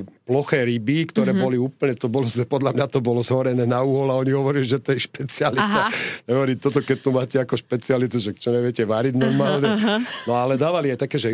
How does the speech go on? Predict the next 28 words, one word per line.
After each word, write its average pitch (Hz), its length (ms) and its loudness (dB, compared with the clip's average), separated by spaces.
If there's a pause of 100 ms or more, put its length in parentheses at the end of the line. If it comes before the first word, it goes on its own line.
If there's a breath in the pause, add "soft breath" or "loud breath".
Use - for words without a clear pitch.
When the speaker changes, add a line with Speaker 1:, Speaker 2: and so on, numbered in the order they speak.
Speaker 1:
kačacie - 480 -6
zárodky 113 480 -2
živé, 123 400 -2
ktoré 131 320 -2
boli 117 260 -2
s-, - 320 -12
Speaker 2:
Toto 180 240 -6
si 180 140 -2
fakt, 175 240 -2
že 196 100 2
zjedol? 170 480 0
Speaker 1:
Áno, 196 460 0
mne 117 200 -6
to 160 120 -2
nerobil 165 320 0
problém. 117 420 -2
Speaker 2:
Mhm. 190 540 0
Speaker 1:
A 156 80 -2
Speaker 2:
Čiže 175 160 2
Speaker 1:
jediný, 156 80 2
Speaker 2:
preto - 240 2
zješ 190 240 0
všetko. 180 280 -2 (120)
Speaker 1:
jediný 143 480 2
som 135 160 0
to - 160 0
zjedol, 143 400 0
takže 139 560 0